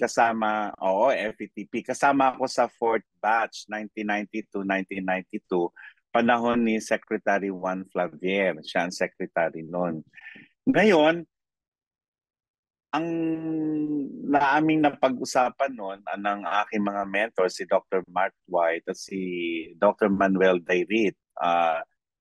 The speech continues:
director pa lamang dun si Doctor Dairit, ay ito po natutunan ko sa kanila. How can you even solve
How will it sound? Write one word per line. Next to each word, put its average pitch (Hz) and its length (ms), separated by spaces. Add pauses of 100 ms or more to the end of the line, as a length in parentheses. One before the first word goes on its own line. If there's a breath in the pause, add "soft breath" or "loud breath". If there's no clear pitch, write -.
(200)
director 101 640
pa 95 80
lamang 92 480
dun 90 160
si 87 480
Doctor 85 400
Dairit, 87 640
ay 82 480 (640)
ito 123 240
po 123 160
natutunan 101 720
ko - 80
sa 90 240
kanila. 78 480 (800 soft breath)
How 185 200
can 180 320
you 151 80
even 147 480
solve 117 400